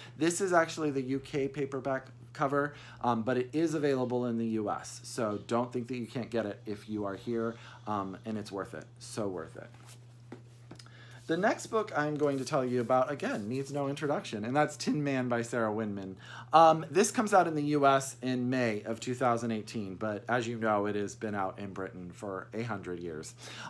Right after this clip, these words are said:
Um, I really, really liked this book. This book is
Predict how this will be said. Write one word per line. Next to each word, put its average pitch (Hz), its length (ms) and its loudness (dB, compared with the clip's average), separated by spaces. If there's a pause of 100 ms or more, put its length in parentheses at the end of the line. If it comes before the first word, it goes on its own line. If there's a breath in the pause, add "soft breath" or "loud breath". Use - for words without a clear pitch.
Um, 160 320 10 (100)
I 170 160 8
really, 139 480 4
really 113 280 4
liked 101 300 -2
this 90 200 -10
book. - 320 -12
This 110 160 -8
book 113 240 -2
is 101 440 -4